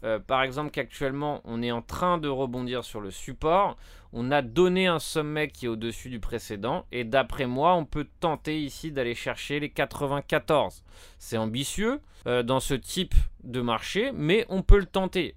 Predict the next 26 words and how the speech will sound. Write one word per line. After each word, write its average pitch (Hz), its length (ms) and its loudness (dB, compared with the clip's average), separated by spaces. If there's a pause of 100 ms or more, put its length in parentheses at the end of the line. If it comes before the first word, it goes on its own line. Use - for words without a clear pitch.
On 117 100 -4
remarque 139 480 2
d'ailleurs 120 440 0
ici 151 360 -8 (120)
énorme 175 680 2
divergence, 139 840 -2
hein, 143 260 -4
euh, 113 320 -2 (400)
une 175 200 2
heure. 139 240 2 (180)
Donc 127 240 -6 (100)
pourquoi 185 440 2
pas ? 139 220 2 (260)
Encore 151 320 2
une 156 100 0
fois, 170 300 8
c'est - 280 -8
une 131 140 -4
question 156 500 -4
d'oser, 135 600 2
c'est - 280 -10
une 127 100 -2
question 143 380 -4
d'avoir 117 340 4
un 110 120 2
plan 165 420 4